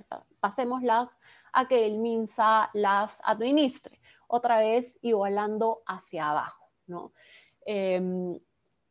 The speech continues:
cuando en realidad lo que la evidencia nos muestra es que lo que nosotros necesitamos es ser atractivos a la inversión.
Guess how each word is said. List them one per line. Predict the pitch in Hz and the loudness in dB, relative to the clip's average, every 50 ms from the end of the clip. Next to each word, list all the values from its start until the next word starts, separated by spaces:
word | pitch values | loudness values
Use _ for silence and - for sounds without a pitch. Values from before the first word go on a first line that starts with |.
| _ _ _ _ _ _ | _ _ _ _ _ _
cuando | - 240 262 247 240 233 220 247 240 240 | 0 2 4 4 4 6 6 6 6 6
en | 247 247 240 | 4 2 0
realidad | 240 247 233 240 247 262 277 302 330 | 2 2 2 4 4 6 6 6 6
lo | 349 349 | 4 2
que | 349 285 | 2 0
la | 262 226 208 | 0 0 0
evidencia | 196 196 208 214 220 240 262 254 - 311 311 | 0 2 2 4 4 2 2 0 -6 -4 -4
nos | 285 233 202 185 185 - | -4 -4 -6 -8 -8 -8
muestra | 220 220 254 302 330 330 - - - - 185 185 190 202 - - _ _ | -4 -4 -2 -2 -2 -2 -4 -8 -10 -6 -4 -2 -2 -2 -2 -6 _ _
es | - 240 - | -14 -10 -6
que | - 277 | -4 -2
lo | 269 254 233 | 0 -2 -2
que | 220 196 | -2 -6
nosotros | 190 190 185 - 240 240 285 294 302 285 | -8 -8 -8 -8 -8 -6 -6 -6 -6 -6
necesitamos | 262 233 - - 185 185 - 180 - - 220 226 226 233 285 381 - - - | -6 -10 -12 -12 -14 -14 -14 -10 -4 -4 -4 -4 -4 -6 -6 -8 -8 -10 -10
es | 220 220 214 - | -10 -10 -10 -8
ser | - 247 233 | -6 -6 -6
atractivos | 254 254 - 240 196 - _ _ 220 220 226 233 233 233 | -6 -8 -10 -14 -16 -18 _ _ -6 -4 -4 -4 -6 -8
a | 254 240 | -10 -10
la | 226 202 | -10 -8
inversión. | 185 180 175 165 156 - 165 - - - 196 160 147 165 | -8 -8 -8 -10 -10 -12 -14 -16 -12 -10 -10 -10 -10 -12